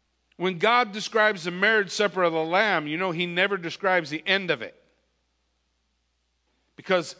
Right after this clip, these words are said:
it's a feast, it's a celebration. It's everything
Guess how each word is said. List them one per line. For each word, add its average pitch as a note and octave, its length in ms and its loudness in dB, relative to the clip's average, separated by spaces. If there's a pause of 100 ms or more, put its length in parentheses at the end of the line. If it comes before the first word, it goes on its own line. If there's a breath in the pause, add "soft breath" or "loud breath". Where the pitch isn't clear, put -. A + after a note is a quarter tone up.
it's F#3 220 -2
a E3+ 80 -2
feast, - 640 -2
it's F3 180 -6
a E3 80 -10
celebration. G3 1120 -2 (1800)
It's - 160 -20
everything C3 880 -8